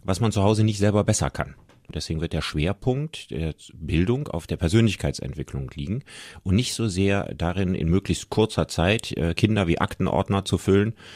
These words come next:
mit irgendwelchem Wissen, von dem sie am Ende ein oder zwei Prozent als wirklich echtes Wissen übrig behalten.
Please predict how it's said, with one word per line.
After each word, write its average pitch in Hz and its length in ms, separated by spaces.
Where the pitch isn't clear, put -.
mit 87 240
irgendwelchem 87 440
Wissen, 104 320
von 87 220
dem 92 120
sie 85 140
am 71 140
Ende 85 220
ein 85 180
oder 78 180
zwei 82 220
Prozent - 580
als 78 220
wirklich 95 360
echtes - 380
Wissen 80 240
übrig 78 380
behalten. 67 340